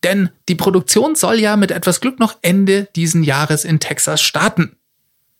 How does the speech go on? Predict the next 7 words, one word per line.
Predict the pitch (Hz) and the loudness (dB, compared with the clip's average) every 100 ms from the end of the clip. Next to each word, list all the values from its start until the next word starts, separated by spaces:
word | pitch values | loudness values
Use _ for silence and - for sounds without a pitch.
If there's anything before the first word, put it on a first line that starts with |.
| _ _ _ | _ _ _
Ob | 175 165 | -6 -2
das | 156 - | -2 0
wirklich | 151 151 | 0 0
klappt, | - 277 - - _ _ _ | 0 -4 -4 -16 _ _ _
bleibt | 160 185 - | -4 -2 -2
weiterhin | 143 165 151 165 | -2 0 0 0
fraglich. | - - 170 185 135 | -2 -4 -2 0 -2